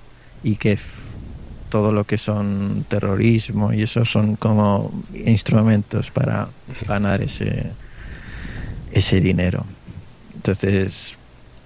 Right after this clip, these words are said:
me hubiera gustado mucho que este tipo de Blofeld se continuara en,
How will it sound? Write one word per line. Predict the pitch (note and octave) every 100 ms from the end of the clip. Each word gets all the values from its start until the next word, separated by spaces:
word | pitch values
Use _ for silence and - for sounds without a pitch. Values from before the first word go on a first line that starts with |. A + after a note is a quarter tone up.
| - -
me | A#2+ G#2+
hubiera | G2+ G#2 G#2+
gustado | G#2+ G2 A#2+ A2 A2 A#2
mucho | A#2 A2+ B2+ - A#2+ A#2
que | A2 G#2 G#2+
este | G#2+ - A2
tipo | G2+ - - A2
de | G#2+
Blofeld | G2+ A#2 A2 A2 G#2 G2+ D#2+
se | - A2
continuara | G#2+ G2+ G#2+ G#2 G#2+ A2
en, | G#2 G2+ G2+